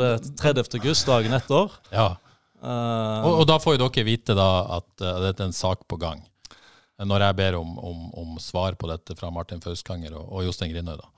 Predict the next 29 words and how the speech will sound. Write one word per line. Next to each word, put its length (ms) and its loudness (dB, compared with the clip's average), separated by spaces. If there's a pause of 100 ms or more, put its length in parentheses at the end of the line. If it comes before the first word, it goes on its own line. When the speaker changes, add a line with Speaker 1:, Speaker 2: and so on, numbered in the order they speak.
(100)
Speaker 1:
Ja. 180 -8 (840)
Eh, 800 -4
det 140 -2
er 80 -4
den 100 -6
tredjevte 640 -8
august. 460 -2
Speaker 2:
Men, 100 -4
men 80 0
bare 80 -2
for 80 2 (420)
å 60 -4
stoppe 320 -4
deg 80 0
Speaker 1:
Ja. 60 -2
Speaker 2:
litt 100 -4
der. 420 -2
Eh, 40 -6 (1080)
ta 120 2
det 100 2
møtet 340 0
da. 120 -8 (440)
Du 220 -6
sier 220 -2
til 160 -4
oss 180 -12
denne 340 -8
torsdagen 560 0
da, 120 -18